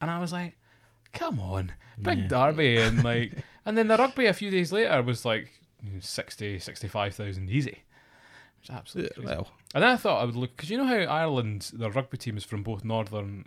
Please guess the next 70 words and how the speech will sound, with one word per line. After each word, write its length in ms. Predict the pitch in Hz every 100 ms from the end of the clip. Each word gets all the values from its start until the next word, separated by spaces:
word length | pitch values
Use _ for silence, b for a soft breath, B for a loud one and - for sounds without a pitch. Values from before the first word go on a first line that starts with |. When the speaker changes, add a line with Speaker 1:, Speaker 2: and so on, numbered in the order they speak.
| -
Speaker 1:
and 440 | 104 101 98 107
Speaker 3:
Yeah, 80 | 107
Speaker 1:
Southern? 320 | - 165 139
Speaker 3:
it's 300 | 135 - - - b b b b
Speaker 1:
I 40 |
thought 180 | 175 311
I'd 60 | 294
look 120 | 226
that 100 | 180
up 120 | 139
and 100 | 135
see 100 | 123
how 140 | 139 160
many 220 | 151 135
Northern 340 | 131 131 120
Ireland 260 | 117 117 110
players 260 | - 113 104
there 120 | 107
actually 320 | 107 - -
are, 140 | 80 -
'cause 140 | -
I 20 |
don't 140 | 143 180
think 100 | 139
it's 100 | -
a 40 |
big 160 | 110 110
thing. 120 | 131 b b
Now, 220 | 185 127 - _ _ _ -
what 180 | 160 202
I 100 | 160
did 200 | 180 226
find, 300 | - 117 120 -
Auckland 580 | 120 - - 190 226 - - b b b
was 120 | 180
one 140 | 202
of 60 | 196
the 40 |
birthplaces, 460 | 208 - 220 - 233
Canberra, 640 | - 143 151 170 185 226 - -
Speaker 3:
Uh-huh. 180 | 101 101 -
Speaker 1:
Otta-, 420 | 165 160 156 151 139
Otahuhu, 520 | 127 - 113 117 196
Speaker 3:
Oh, 300 | 214 160 151
Speaker 1:
and 100 | 143
I'm 120 | 160 160
Speaker 3:
oh, 60 | 170
Speaker 1:
like, 100 | 160
Speaker 3:
well, 80 | 180
I 40 |
mean, 120 | 190
you 100 | 185
could 140 | 165 170
go 120 | 180
through, 140 | 147
you 100 | 143
could 100 | 117
go 140 | 123 123
through 120 | 113
the 20 |
Scotland 340 | 101 110 101 95
team 120 | 98
and 80 | 92
see 80 | 101
the, 60 | 95
exactly 300 | 92 90 90
the 60 |
same 180 | - 95
Speaker 1:
Oh, 40 | 87
Speaker 3:
thing. 220 | 101 92